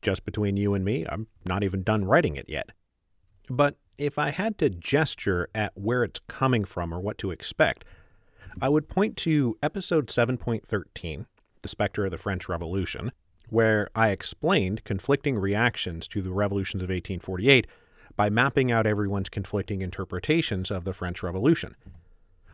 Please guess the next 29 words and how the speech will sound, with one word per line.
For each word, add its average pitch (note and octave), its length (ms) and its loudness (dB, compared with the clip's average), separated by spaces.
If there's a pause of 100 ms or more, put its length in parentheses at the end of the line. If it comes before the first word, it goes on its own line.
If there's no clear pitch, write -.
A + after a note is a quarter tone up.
(160)
Also, C3+ 460 6
I G2+ 100 2
would G2 160 -2
point G2+ 280 -4
to F#2+ 160 -2
those F2+ 260 -2
first - 280 -2
nine G2 340 0
episodes G2 580 -4
of F2 140 -2
the - 100 -8
Russian B2 300 2
Revolution D#2+ 480 -4
series, E2 460 -6
where E2 220 -6
I F2 120 -6
delved F2+ 400 -4
into E2+ 260 -8
socialist E2+ 680 -4
and E2+ 160 -10
anarchist D#2+ 540 -8
philosophy. - 640 -8 (840)
Plus, D#3+ 360 6
I A#2 80 4
would G2 160 2
merge G2+ 240 0
all F2 160 -4
of F2 140 -10
that C#3 300 0